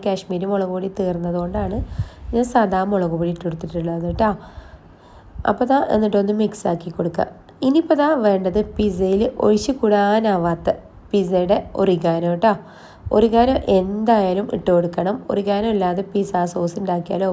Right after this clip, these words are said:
പിസ്സ ഉണ്ടാക്കിയാലോ ഒന്നും ടേസ്റ്റ് ഉണ്ടാവില്ല ട്ടോ. ഇത് എല്ലാ സൂപ്പർ മാർക്കറ്റിലും കിട്ടുന്നത് തന്നെയാണ് ട്ടോ. ഉലുവ ഇല ഉണ്ടല്ലോ, അതിൻ്റെ ഡ്രൈ ഫോമാണ്. അപ്പോൾ ദാ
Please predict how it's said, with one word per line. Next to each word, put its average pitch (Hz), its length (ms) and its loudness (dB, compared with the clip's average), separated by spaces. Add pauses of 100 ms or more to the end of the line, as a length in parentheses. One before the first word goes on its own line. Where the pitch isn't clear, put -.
(100)
പിസ്സ 180 280 -4
ഉണ്ടാക്കിയാലോ 180 540 -2 (540)
ഒന്നും 190 360 0 (100)
ടേസ്റ്റ് 180 360 -2
ഉണ്ടാവില്ല 170 340 -2 (140)
ട്ടോ. 202 100 2 (420)
ഇത് 226 160 2
എല്ലാ 196 240 4 (220)
സൂപ്പർ 220 320 0
മാർക്കറ്റിലും 185 560 -2
കിട്ടുന്നത് 170 380 -2
തന്നെയാണ് 170 440 -2
ട്ടോ. 190 100 0 (1900)
ഉലുവ 202 320 4 (220)
ഇല 208 180 0
ഉണ്ടല്ലോ, 175 320 0 (160)
അതിൻ്റെ 180 340 -2 (120)
ഡ്രൈ 180 180 0 (180)
ഫോമാണ്. 165 500 0 (760)
അപ്പോൾ 233 200 -2
ദാ 262 100 4